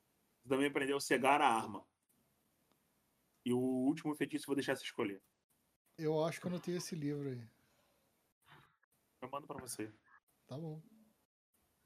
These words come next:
Speaker 1: Mandei. Enquanto isso,
Speaker 2: <laughs>
Speaker 1: Luiz, o que você vai fazer? Você já saiu do banho, você tá cheirosão.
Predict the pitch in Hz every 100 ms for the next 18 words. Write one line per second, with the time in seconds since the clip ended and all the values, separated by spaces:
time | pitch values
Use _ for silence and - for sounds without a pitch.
0 | - 127 123 107 110 _ _ _ _ _
1 | _ _ - - - - 139 190 170 123
2 | 127 127 - - - 170 - 165 - 160
3 | - _ _ _ - 190 180 101 - -
4 | _ _ _ 165 165 160 160 104 98 92
5 | _ _ _ - 123 156 160 180 180 120
6 | 117 123 120 113 160 165 147 107 104 101